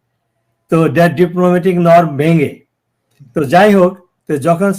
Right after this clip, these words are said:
লাস্ট টাইমে যে ইলেকশনে জিতে গেল আমেরিকা বিরোধিতা সত্ত্বেও, তখন তারা এই যে, যে ছকটা এখন আমরা, যে ষড়যন্ত্রের কথা আমরা এখন জানি, যে বৈষম্য আন্দোলন শুরু করলো, আসলে বৈষম্য আন্দোলন না।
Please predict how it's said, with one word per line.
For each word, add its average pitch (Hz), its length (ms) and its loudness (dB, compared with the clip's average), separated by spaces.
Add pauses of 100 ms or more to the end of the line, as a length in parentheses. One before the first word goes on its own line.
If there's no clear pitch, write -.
(600)
লাস্ট 156 340 -2
টাইমে 208 320 -2
যে 190 100 -4
ইলেকশনে 180 440 -6
জিতে 165 300 -8
গেল 156 180 -8
আমেরিকা 156 400 -8
বিরোধিতা 143 460 -10
সত্ত্বেও, 131 440 -14 (540)
তখন 185 320 -4
তারা 180 240 -2
এই 165 160 0
যে, 151 380 -8 (260)
যে 139 200 -8
ছকটা 139 520 -4
এখন 135 220 -8
আমরা, 123 400 -10 (240)
যে 139 140 -4
ষড়যন্ত্রের 131 600 -8
কথা 131 220 -8
আমরা 123 240 -6
এখন 143 260 -12
জানি, 113 360 -12 (440)
যে 123 200 -8 (520)
বৈষম্য 135 480 -6
আন্দোলন 135 420 -6
শুরু 127 280 -8
করলো, 131 260 -8
আসলে 127 320 -10
বৈষম্য 123 420 -10
আন্দোলন 120 440 -12
না। 135 180 -20